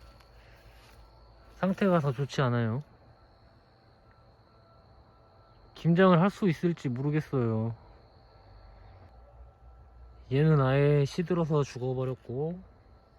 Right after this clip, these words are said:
그래도 좀 괜찮은 애들도 있습니다. 여기는 주키니 호박밭, 여기도 냉해 피해를 입었습니다.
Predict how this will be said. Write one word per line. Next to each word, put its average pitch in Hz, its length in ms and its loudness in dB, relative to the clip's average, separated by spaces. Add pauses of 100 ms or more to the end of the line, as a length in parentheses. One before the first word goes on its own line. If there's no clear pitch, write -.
(1700)
그래도 175 220 2
좀 180 320 4 (120)
괜찮은 190 440 2
애들도 160 280 0
있습니다. 107 560 -4 (2000)
여기는 165 680 2
주키니 160 460 -2
호박밭, 143 580 -4 (1800)
여기도 151 600 2 (160)
냉해 156 280 0
피해를 151 400 -2
입었습니다. 123 600 -2